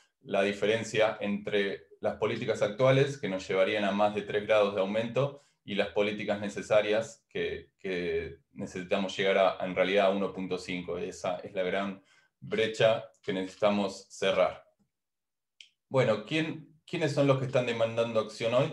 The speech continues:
Por un lado los gobiernos con el Acuerdo de París, y igualmente obviamente sabemos que todavía queda mucho por hacer del lado de la regulación. Por otro lado los accionistas, y siempre aparecen los medios, grandes grupos como BlackRock,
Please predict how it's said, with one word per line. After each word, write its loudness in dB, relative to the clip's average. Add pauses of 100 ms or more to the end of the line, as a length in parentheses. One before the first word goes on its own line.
Por -6
un -2
lado 6
los 2
gobiernos 2
con -4
el -2
Acuerdo 2
de -2
París, 0 (320)
y -2
igualmente 2
obviamente 2
sabemos 2
que -2 (220)
todavía 4
queda 4
mucho -2
por 0
hacer 2
del 0
lado 6 (220)
de 2
la 6
regulación. 2
Por 0
otro 0
lado 4
los -2
accionistas, 0
y -6 (100)
siempre -2
aparecen 0
los -2
medios, 0
grandes 0
grupos -4
como -2
BlackRock, 0